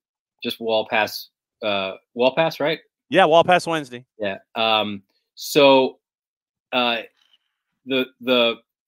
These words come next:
Speaker 1: Stewart Stadium is where they play lacrosse at Hofstra. <clears throat> The fourth floor is, is, uh, press box.
Speaker 2: Okay.
Speaker 1: You take the elevator down one floor.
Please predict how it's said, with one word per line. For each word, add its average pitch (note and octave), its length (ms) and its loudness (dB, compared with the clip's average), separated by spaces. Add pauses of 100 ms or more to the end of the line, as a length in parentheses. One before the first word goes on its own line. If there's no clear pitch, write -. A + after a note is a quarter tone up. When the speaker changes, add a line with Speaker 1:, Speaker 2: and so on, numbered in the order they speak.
(440)
Speaker 1:
Stewart F3+ 340 0
Stadium C3+ 400 2
is G#2+ 80 -6
where A#2+ 160 -2
they A2+ 80 -2
play A#2 160 -4
lacrosse A2 320 -8
at G#2 80 -10
Hofstra. A2+ 400 -6 (680)
<clears throat> - 0 -
The C3+ 380 6
fourth E3 320 2
floor D3 380 0
is, B2+ 400 -2
is, A#2 360 -6
uh, G#2+ 360 -2
press B2+ 220 -6
box. - 500 -4 (320)
Speaker 2:
Okay. B2 180 -6 (400)
Speaker 1:
You A#2+ 80 -14
take D#3 180 2
the D#3 60 -4
elevator C#3 280 0
down C3 260 0
one B2+ 260 -2
floor. A2+ 540 -6